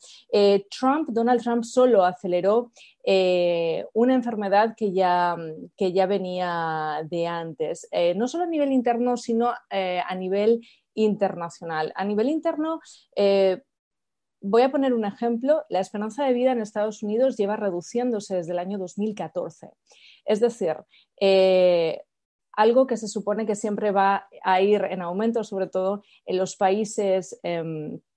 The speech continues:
avanzados y en los países, eh, las primeras economías,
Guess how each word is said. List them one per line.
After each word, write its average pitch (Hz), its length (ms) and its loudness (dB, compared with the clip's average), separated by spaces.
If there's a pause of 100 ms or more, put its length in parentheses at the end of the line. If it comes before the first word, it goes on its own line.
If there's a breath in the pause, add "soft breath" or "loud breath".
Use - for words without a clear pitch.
(460)
avanzados 226 880 4
y 185 160 0
en 185 100 0
los 180 160 0
países, 196 540 0
eh, 180 180 -2
las 180 200 -6
primeras 214 360 -2
economías, 208 640 -4